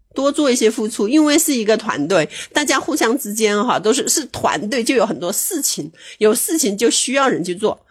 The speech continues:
啊，刚才是不是讲的这个挤，融入团队，挤入核心？我们安静老师讲的非常棒，对吧？融入团队，挤入核-，怎样挤入核心？你，你没有，你也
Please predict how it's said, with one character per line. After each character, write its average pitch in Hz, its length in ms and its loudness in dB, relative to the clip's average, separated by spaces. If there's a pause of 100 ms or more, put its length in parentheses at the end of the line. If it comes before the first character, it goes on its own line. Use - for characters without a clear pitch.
啊， 208 100 -8
刚 381 180 0
才 254 180 2
是 302 80 0
不 254 60 -2
是 262 140 -4
讲 151 180 -2
的 151 80 -4
这 208 140 -4
个 208 80 2
挤， 190 360 -8
融 180 220 2
入 294 140 0
团 165 200 -4
队， 196 160 4
挤 180 160 -4
入 214 200 2
核 175 160 0
心？ 180 240 -2
我 - 40 -4
们 160 140 0
安 170 80 -2
静 208 140 2
老 143 120 0
师 160 140 -4
讲 - 160 -6
的 165 80 -8
非 220 100 2
常 226 160 0
棒， 180 220 -2
对 160 100 -2
吧？ 120 160 -4
融 190 220 -2
入 339 100 -2
团 175 220 -6
队， 214 160 0
挤 160 140 -2
入 190 100 0
核-， 202 100 -2
怎 208 180 0
样 370 180 2
挤 240 80 0
入 220 180 0
核 190 100 -2
心？ 247 140 -4
你， 453 540 -2
你 370 40 6
没 320 140 4
有， 381 120 4 (300)
你 320 80 6
也 370 60 6